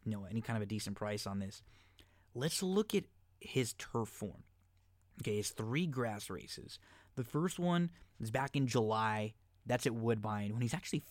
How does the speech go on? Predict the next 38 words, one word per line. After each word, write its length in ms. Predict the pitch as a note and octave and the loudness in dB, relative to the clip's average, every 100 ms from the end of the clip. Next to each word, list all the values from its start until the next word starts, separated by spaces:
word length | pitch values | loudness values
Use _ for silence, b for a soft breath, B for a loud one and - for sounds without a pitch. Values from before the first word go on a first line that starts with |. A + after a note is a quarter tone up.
| - | -4
favored. 420 | - A2+ - - B B B B B2 | -2 -2 -6 -18 B B B B 2
And 500 | B2 A#2+ A#2+ A#2 A2 _ _ _ _ _ _ _ _ _ _ _ _ _ _ - | 4 6 6 4 0 _ _ _ _ _ _ _ _ _ _ _ _ _ _ -14
he 600 | - - C#3+ C3+ C3 B2 | -4 2 4 6 4 2
had 100 | B2 | -2
a 40 | G#2+ | -4
bad 360 | A2 G#2 A#2+ | -4 0 0
start. 400 | B2+ A#2 G#2+ A2+ - | 2 4 4 2 -4
He 160 | - A#2 | -6 -2
was 140 | G#2 | -2
forced 440 | - A2+ A#2+ B2+ A2 | -4 -2 -2 0 -2
out. 260 | A2+ G#2+ B B | 0 -2 B B
He 100 | - | -2
gets 200 | A#2+ A2+ | 0 0
caught 280 | - B2+ C3 | 4 4 4
wide. 300 | A#2+ G#2+ A2 | 4 2 4
He 80 | A#2+ | 4
moves 320 | C#3+ B3 G3+ | 4 4 0
three 340 | - A#2+ C#3+ | -2 2 4
wide. 280 | D#3+ B2+ C#3+ | 4 2 2
He's 140 | A#2+ B2+ | 2 0
up 140 | C3+ | 2
to 100 | F#4 | 4
within 360 | C#4+ - C#3+ A#2 | 4 4 2 2
two 260 | - F3 D3 | 0 2 4
lengths. 440 | B2 B2+ A#2+ A#2 B B - | 4 4 2 0 B B 0
He's 160 | G3+ | 0
four 240 | - C3+ D3 | 4 4 4
wide 180 | C#3 | 2
at 40 | A#2+ | 0
the 60 | |
top 260 | - A#2+ A2 | 0 2 2
of 60 | A#2 | 0
the 60 | |
lane. 280 | G#2+ G#2+ C3 B B | 0 0 -2 B B
And 100 | - | 4
then 60 | D#3+ | 4
he 60 | |
tires. 460 | C#3 D3+ E3 G2 - | 4 0 -2 -4 -8